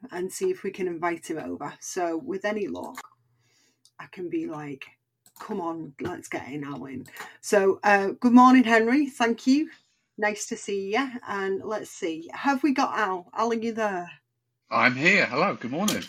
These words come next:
Speaker 1: Good morning, Al. You know, I've had, I've got my jingle on this morning, and my jingles, it worked when I set it up, and then it didn't come in. So now I'm kind of, like, slightly jingleless. It's like
Speaker 2: Oh, I, I've got to apologise as well. I think I'm gonna confuse everybody 'cause I seem to have joined the radio show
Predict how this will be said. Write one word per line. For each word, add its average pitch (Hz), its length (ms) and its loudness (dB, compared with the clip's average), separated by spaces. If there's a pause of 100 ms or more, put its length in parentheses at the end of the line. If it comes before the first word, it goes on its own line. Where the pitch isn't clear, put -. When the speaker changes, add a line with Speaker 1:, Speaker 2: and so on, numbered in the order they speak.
(320)
Speaker 1:
Good 370 160 6
morning, 269 400 6
Al. 208 320 0 (180)
You 320 120 8
know, 415 180 6
I've 233 100 6
had, 302 200 2 (100)
I've 254 180 -4
got 359 140 2
my 330 100 2
jingle 370 460 0
on - 140 -8
this 233 220 -8
morning, 311 280 0
and 220 80 -4
my 233 80 -2
jingles, 262 720 -6 (160)
it 254 120 0
worked 285 400 0
when 302 140 -2
I 285 60 -2
set 262 240 -4
it 262 100 0
up, 320 160 -2
and 196 100 -6
then 196 140 -6
it 190 80 -8
didn't 214 200 -8
come 233 160 -4
in. 285 200 -2
So - 140 -14
now 247 260 -2
I'm 269 140 -2
kind 214 220 -2
of, 208 100 -14
like, 170 260 -8
slightly 208 540 -8
jingleless. 226 800 -6 (100)
It's 190 260 -8
like 233 280 4 (100)
Speaker 2:
Oh, 117 100 -6 (960)
I, 247 240 2
I've 135 140 6
got 139 80 0
to 127 60 0
apologise 113 600 2
as 113 140 -8
well. 113 160 0
I 98 60 0
think 113 200 -8
I'm 110 80 -4
gonna 104 160 -4
confuse 110 440 -8
everybody 90 360 -12
'cause 90 180 -14
I 98 100 -6
seem 113 240 -6
to 98 140 -8
have 95 200 -14
joined 101 320 -4
the 95 60 -8
radio 95 360 -4
show 95 280 -6